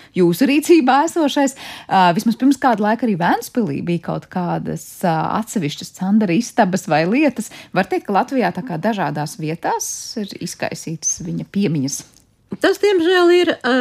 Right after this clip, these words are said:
Speaker 2: tad, kad tika pārdota Candera māja, kas mums bija toreiz kā muzejs, eh, tad, eh, šī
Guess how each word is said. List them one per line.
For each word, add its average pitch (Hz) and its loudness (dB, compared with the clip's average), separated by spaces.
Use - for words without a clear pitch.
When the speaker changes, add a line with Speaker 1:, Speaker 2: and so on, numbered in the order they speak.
Speaker 2:
tad, - -4
kad 262 -2
tika 285 0
pārdota 254 0
Candera 240 2
māja, 247 2
kas - -4
mums 233 0
bija 226 -2
toreiz 220 0
kā 202 -2
muzejs, 240 2
eh, - -2
tad, 339 -2
eh, 247 2
šī - -2